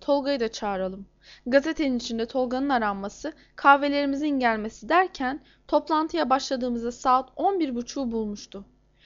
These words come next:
Doğan'ın dilekçesinde sıralanan olayların hepsi gerçek diye anlatmaya başladı araştırmasının sonuçlarını Tolga. Hiçbirinin faili yakalanamamış ama saldırılar dilekçede belirtilen zaman, saat ve yerlerde gerçekleştirilmiş.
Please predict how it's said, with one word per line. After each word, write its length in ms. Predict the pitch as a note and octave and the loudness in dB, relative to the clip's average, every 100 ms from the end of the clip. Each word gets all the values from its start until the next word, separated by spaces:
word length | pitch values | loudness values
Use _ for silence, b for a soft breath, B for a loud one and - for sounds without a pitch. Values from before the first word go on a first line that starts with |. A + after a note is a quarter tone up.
| b b | b b
Doğan'ın 360 | B3+ C4+ D4+ D4 | 4 6 6 0
dilekçesinde 640 | B3+ C#4+ - C4 - A3+ | 0 -2 -2 -8 -4 -6
sıralanan 600 | A3+ - A#3 A#3 A#3 A#3 | -6 -6 -4 -2 -2 -2
olayların 540 | G#3+ A3+ A3+ A3 G#3+ A3 | -4 -2 -2 0 -4 -4
hepsi 380 | B3+ F#4+ - B3 | -8 -10 -8 -2
gerçek 560 | A3 G#3+ - G3+ _ | 0 -2 -6 -12 _
diye 100 | A3+ | -4
anlatmaya 480 | A#3 A3 G#3+ G#3+ G#3 | -2 -4 -6 -8 -6
başladı 340 | G3+ G3+ G3+ G3+ | -8 -8 -6 -4
araştırmasının 600 | G3+ G3+ - G#3 G#3 G#2 | -4 -6 -12 -12 -12 -12
sonuçlarını 580 | - G2+ - - G3 G2+ | -10 -10 -10 -12 -12 -12
Tolga. 460 | - G#2 G3 - _ _ B B B | -8 -8 -8 -14 _ _ B B B
Hiçbirinin 600 | D4 - - B4 F#4+ F4+ | -6 -4 0 0 0 -4
faili 380 | F4+ D#4 D4 D4 | 0 2 2 0
yakalanamamış 840 | C4+ C4+ A#3+ A#3 G#3 F#3+ - - B B | -2 -4 -4 -4 -6 -10 -14 -18 B B
ama 200 | - B3 | -2 0
saldırılar 720 | B3+ - C4 A3+ A#3 A#3+ C#4 F4 | 0 2 4 4 0 4 4 4
dilekçede 500 | B3 D4+ - D4 A#3+ | -2 -2 -2 -2 0
belirtilen 560 | C4 C4+ - C4+ C4+ | 0 -2 -2 0 0
zaman, 420 | C4+ A#3+ A#3 C4+ F#4+ | 0 0 0 0 -2
saat 500 | - C#4 C4 F#4 D#4 | -4 4 4 4 0
ve 80 | |
yerlerde 440 | C4+ A3+ A3+ A3+ D4 | 2 2 0 0 0
gerçekleştirilmiş. 1120 | B3 A3+ A#3+ A3+ G#3+ - G#3 G#3 G3+ G3+ - | -2 -2 -4 -8 -10 -10 -12 -10 -12 -14 -18